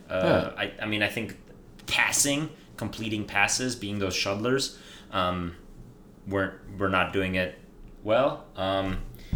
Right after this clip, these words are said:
Speaker 1: and then, yeah, Damir, uh, got chippy. F-, it was a very chippy game, especially the first half.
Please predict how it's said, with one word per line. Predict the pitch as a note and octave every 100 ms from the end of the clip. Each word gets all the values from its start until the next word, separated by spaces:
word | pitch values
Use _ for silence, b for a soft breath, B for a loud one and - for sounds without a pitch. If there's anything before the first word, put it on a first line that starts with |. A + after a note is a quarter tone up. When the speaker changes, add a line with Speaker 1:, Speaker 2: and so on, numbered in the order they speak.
| B B B B
Speaker 1:
and | A#2
then, | C3
yeah, | C3 F3+ -
Damir, | G2+ G#2+ D3 D#3 D3+
uh, | D3 D3 D3 D3 C#3+ C#3+ - A2
got | C#3 C#3+
chippy. | - D3 D3 D3+ C#3+
F-, | C#3 -
it |
was | F3+ G#3+
a |
very | D#3 D#3 C#3+ C#3+
chippy | - B2+ G#2+
game, | F2 F#2+ C3 C#3+ - - - - - - - -
especially | A2 G#2 - - D3+ D3 C3
the |
first | A2+ A#2 G#2+
half. | G#2+ B2 - -